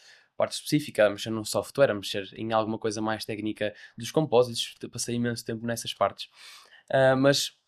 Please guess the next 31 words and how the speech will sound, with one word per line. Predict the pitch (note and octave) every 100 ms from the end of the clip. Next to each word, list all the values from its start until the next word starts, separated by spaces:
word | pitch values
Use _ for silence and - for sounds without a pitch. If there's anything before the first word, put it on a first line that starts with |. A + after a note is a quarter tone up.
| _ _ _ _
surgiu | - D#3 E3+
a |
oportunidade | E3 E3 E3 E3 C3+
de | C3 C#3 C3+ C3 -
liderar | C3 C3+ C3 B2+
a | B2+ A#2+
área | A#2+
de | A#2+
aerodinâmica, | A#2+ A#2+ C3 E3 G3 F#3 - _ _ _ _ _ _ _ _
peguei | C#3+ C3+
com | C#3
todo | C3 C3
o |
gosto. | B2+ C#3+ C#3+ - - _
Ah, | C3 B2 A#2+
era | B2+ C#3+
algo | C#3+ D3
que |
eu | C#3
estava, | C3 C3+ B2+ B2+ B2 -
de | -
certa | C3+ B2
forma, | C3 B2
nervoso, | B2 A#2 B2 C#3+
estava | C#3+ G#2+ G#2+
no | A2+
meu | A2
segundo | - - A#2 A#2
ano | A2
de |
faculdade, | - A2 A2 A#2 A#2